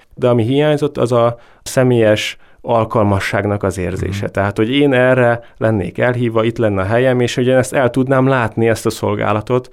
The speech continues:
Speaker 1: és ez volt, amit végül is így konkrétan kaptam meg, hogy gondolkodtam rajta, hogy hát beadjam a jelentkezésemet a teológiára, tényleg ez lesz az út, és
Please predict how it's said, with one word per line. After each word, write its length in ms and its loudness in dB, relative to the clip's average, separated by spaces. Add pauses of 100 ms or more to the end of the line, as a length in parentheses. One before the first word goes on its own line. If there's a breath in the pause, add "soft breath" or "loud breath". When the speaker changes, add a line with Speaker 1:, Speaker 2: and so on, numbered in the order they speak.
(260 soft breath)
Speaker 1:
és 200 -4
ez 180 0
volt, 240 0
amit 280 -2
végül 280 2
is 140 -2
így 220 0
konkrétan 720 0
kaptam 420 -2
meg, 260 0
hogy 260 0
gondolkodtam 640 0
rajta, 320 -2
hogy 280 -4
hát 260 -10
beadjam 420 0
a 100 -6
jelentkezésemet 880 -4
a 60 -14
teológiára, 720 0
tényleg 380 0
ez 100 -2
lesz 220 -8
az 240 -8
út, 320 -2
és 200 -6